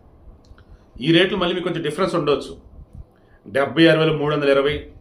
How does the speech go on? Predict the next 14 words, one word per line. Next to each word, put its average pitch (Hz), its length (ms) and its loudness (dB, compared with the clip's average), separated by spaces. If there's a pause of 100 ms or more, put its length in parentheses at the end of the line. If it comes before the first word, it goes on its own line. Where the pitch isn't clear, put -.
(260)
అరవై 139 280 0
తొమ్మిది 147 200 0
వేల 139 100 0
తొమ్మిది 143 160 0
వందల 135 140 2
అరవై 135 140 2
అని 139 100 -4
ఇంకో 139 180 -4
చోట 135 220 0
చూసా. - 240 -6 (1080)
So 180 100 -6
అప్పుడు 175 180 0
నాకు 147 140 0
అనిపించింది, 156 520 -4